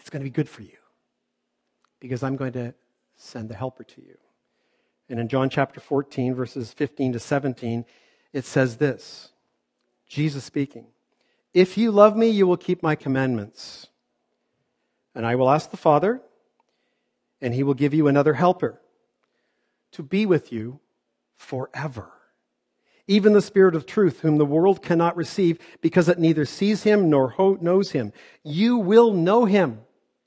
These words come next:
for he dwells with you, and he will be in you." And a little further on in verse twenty-six, Jesus says, "But the Helper, look, the Holy Spirit, whom the Father will send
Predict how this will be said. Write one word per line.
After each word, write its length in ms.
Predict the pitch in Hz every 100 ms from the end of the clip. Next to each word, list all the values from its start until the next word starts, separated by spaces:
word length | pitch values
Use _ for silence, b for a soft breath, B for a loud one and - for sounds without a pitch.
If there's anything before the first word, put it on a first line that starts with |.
| _ _ _ _ _ _ _
for 200 | _ 123
he 60 | 120
dwells 340 | 123 120 113
with 200 | 127 -
you, 280 | 180 214 226 _ _ _ _ _ _ _ _ _ -
and 140 | 120
he 80 | 117
will 100 | 113
be 180 | 117 131
in 140 | 139
you." 220 | 110 98 _ _ _ _ _ _ _ _ _
And 160 | 107 107
a 40 |
little 180 | 120 160
further 320 | - 175 170
on 160 | 139 131
in 60 | 123
verse 160 | 139
twenty-six, 560 | - 156 147 - 131 -
Jesus 320 | 127 110 117
says, 260 | - 113 101
"But 160 | 120
the 80 | 131
Helper, 560 | 113 180 208 120 - _
look, 300 | - 139 110 _ _ _ _ _
the 120 | - 117
Holy 280 | 151 175
Spirit, 540 | 185 - - 147 110 -
whom 160 | 139 127
the 80 |
Father 480 | 120 - 147 165 180
will 160 | 170 170
send 400 | - 156 143